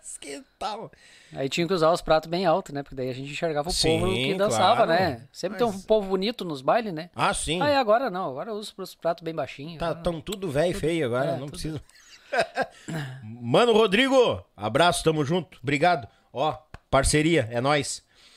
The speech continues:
Speaker 1: Mandar também um abraço aqui, ó, e o Rodrigo já se acharam por aqui, ó. "Grande Fernandinho, amigo velho, estamos por aqui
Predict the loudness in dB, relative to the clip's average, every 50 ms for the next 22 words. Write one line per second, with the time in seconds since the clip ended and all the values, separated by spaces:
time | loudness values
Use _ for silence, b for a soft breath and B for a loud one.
0 | b b b b -2 0 2 2 2 2 2 2 2 2 2 4 4 2 2 2
1 | 2 2 2 0 -2 -4 -2 -2 0 2 2 2 2 2 2 0 0 -2 -4 -4
2 | -4 -4 -4 -6 -6 -8 -6 -2 -2 -2 -2 -2 -2 -4 -4 -4 -4 -4 -4 -6
3 | B B B B B B B -2 2 4 4 4 4 2 0 4 4 4 4 4
4 | 2 2 2 2 2 2 4 4 4 2 2 2 0 0 2 0 0 2 2 2
5 | 4 4 4 4 2 2 2 2 0 0 -2 2 2 2 4 4 0 -4 -4 -6
6 | -4 0 2 2 2 2 0 0 0 0 0 0 -2